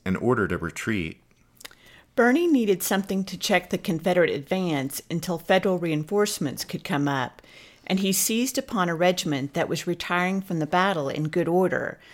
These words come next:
Speaker 2: looking as steady and full of fight as ever, the Seventeenth Maine.
Speaker 1: Birney sent the Maine men charging back across the wheat field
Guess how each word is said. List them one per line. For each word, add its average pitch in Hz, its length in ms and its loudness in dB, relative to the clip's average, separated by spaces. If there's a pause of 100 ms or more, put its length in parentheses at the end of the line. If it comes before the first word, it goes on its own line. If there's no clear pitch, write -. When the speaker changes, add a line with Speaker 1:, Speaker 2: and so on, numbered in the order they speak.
(240)
Speaker 2:
looking 196 380 4
as 170 80 0
steady 196 600 2
and 156 180 -4
full 190 160 2
of 165 120 0
fight 185 500 2
as 147 160 -2
ever, - 500 0 (380)
the 170 80 0
Seventeenth 170 720 0
Maine. 147 500 -2 (1040)
Speaker 1:
Birney 139 440 2
sent 98 340 2
the - 80 -2
Maine 98 400 2
men 82 320 0
charging 87 460 0
back 87 280 0
across - 380 -4
the - 80 -8
wheat 95 300 -4
field 78 440 -2